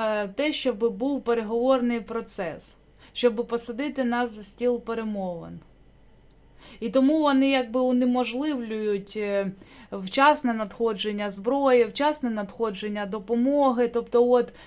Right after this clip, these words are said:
е, по десять жезлів вони намагаються, щоб воно якось унеможливилась оця допомога.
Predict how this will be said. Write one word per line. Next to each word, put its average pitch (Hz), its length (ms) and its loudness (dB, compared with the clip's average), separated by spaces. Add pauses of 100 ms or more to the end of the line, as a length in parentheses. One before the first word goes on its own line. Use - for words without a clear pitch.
(140)
е, 220 200 2
по 220 140 -6
десять 240 400 4
жезлів 233 500 2
вони 226 260 -4
намагаються, 220 720 0
щоб 214 240 -8
воно 226 280 -6
якось 214 440 -4 (180)
унеможливилась 240 1080 4
оця 220 260 -4
допомога. 208 840 -4